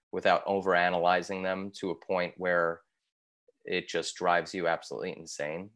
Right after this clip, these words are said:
Um, and that's, that goes with, like, a lot of social situations where, like,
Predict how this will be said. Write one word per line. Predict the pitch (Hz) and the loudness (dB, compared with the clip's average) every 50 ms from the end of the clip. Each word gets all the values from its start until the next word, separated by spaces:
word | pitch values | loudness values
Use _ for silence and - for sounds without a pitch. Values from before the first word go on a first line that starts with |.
| - - - | -14 -6 -2
Um, | 87 87 85 85 82 80 80 82 | -2 0 0 0 0 -2 -2 -4
and | 92 113 | -2 0
that's, | 123 131 135 - - - | 0 0 0 -2 -8 -2
that | - 151 165 - | 0 0 2 4
goes | 208 190 170 151 | 2 2 2 0
with, | 165 147 - | -2 -2 0
like, | 131 107 107 | 0 2 2
a | |
lot | 107 110 107 | 2 2 2
of | 95 - | 0 -2
social | - - 98 95 - - 92 | 0 0 -2 -2 -2 -6 -8
situations | - - 78 - - 73 65 64 64 - - 67 71 73 - | -8 -8 -8 -8 -6 -6 -6 -6 -6 -6 -8 -10 -10 -12 -8
where, | 85 87 82 76 73 | -6 -4 -4 -4 -4
like, | 87 85 85 - | -4 -4 -6 -6